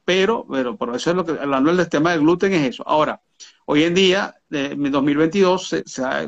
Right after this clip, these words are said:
como te dije al principio, la cosa es mucho más compleja, hay que ver cómo está la microbiota.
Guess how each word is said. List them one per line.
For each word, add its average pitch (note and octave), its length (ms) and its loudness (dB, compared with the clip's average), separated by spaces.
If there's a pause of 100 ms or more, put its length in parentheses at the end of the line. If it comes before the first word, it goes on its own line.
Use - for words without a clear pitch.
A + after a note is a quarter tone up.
como C#3 200 -4
te C3 100 -4
dije C3 200 0
al D3 80 -6
principio, E3+ 340 -2
la D3+ 100 0
cosa A#2+ 260 -6
es C3 60 -10
mucho C3+ 220 -6
más C3 120 -6
compleja, D3+ 500 0
hay C#3+ 80 -2
que B2 100 -4
ver A#2 80 -6
cómo A#2 140 -8
está A#2 120 -8
la A#2+ 80 -4
microbiota. C3+ 680 -2